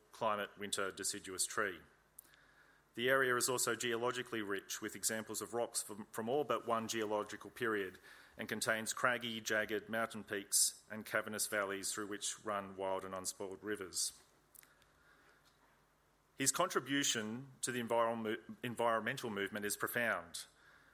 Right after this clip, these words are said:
but in the exhibition we also wanted to celebrate his technical ability and his artistry as a photographer. In two thousand and three, he was inducted into the International Photography Hall of Fame in Oklahoma City, U S A. And that's an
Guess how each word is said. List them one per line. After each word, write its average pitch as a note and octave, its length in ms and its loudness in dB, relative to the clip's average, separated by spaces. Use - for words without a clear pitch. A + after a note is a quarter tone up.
but C3 140 4
in D3 100 0
the C3+ 300 0
exhibition C3+ 420 2
we A#2 140 0
also C3 260 2
wanted A2+ 260 -2
to A#2 80 -2
celebrate A2 580 4
his A#2 160 0
technical B2 480 -2
ability G#2+ 680 -2
and A2+ 140 -2
his A2+ 180 0
artistry A#2 480 2
as G2+ 120 0
a G#2+ 40 -4
photographer. G2+ 640 -4
In A#2+ 120 -8
two C#3+ 180 2
thousand C3 360 2
and A2+ 120 -4
three, C3+ 320 2
he B2+ 140 -2
was A#2 180 0
inducted A#2 440 0
into A2+ 200 -4
the A2 140 -4
International A2 460 -2
Photography A2 480 -4
Hall A2 200 0
of G#2 80 -2
Fame G#2+ 440 0
in G#2+ 120 -4
Oklahoma G#2 460 -2
City, A#2 240 2
U G#2 200 -2
S - 140 2
A. G#2+ 180 4
And A#2 100 -4
that's B2 180 4
an C3 80 0